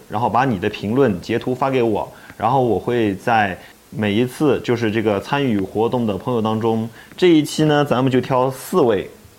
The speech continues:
四位这个，呃，幸运观众，然后来送这个绿锂辉石。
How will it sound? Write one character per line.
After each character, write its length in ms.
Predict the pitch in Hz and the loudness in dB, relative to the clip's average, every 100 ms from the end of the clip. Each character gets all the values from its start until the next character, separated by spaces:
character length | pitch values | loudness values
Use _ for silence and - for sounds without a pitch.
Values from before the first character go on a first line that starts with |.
| - | -20
四 220 | - 139 139 | -10 0 2
位 160 | 120 | 4
这 180 | 117 113 | 2 2
个， 600 | 107 101 98 95 92 92 - - - - - | 2 2 2 2 0 -4 -10 -20 -20 -20 -10
呃， 260 | 98 90 90 | -6 -4 -2
幸 160 | 147 | 0
运 80 | 143 | 0
观 160 | 147 151 | 2 2
众， 260 | 151 85 | 2 0
然 120 | 95 | -4
后 160 | 101 104 | -2 -2
来 240 | 92 92 | -2 -2
送 360 | 107 - 120 98 | -2 -2 -2 -2
这 200 | 104 95 | -2 -2
个 400 | - 90 80 - - - - - - | -4 -10 -10 -14 -18 -20 -20 -20 -10
绿 160 | - 143 | -2 0
锂 60 | - | 0
辉 160 | 127 | -2
石。 380 | 120 - 90 | -4 -6 -6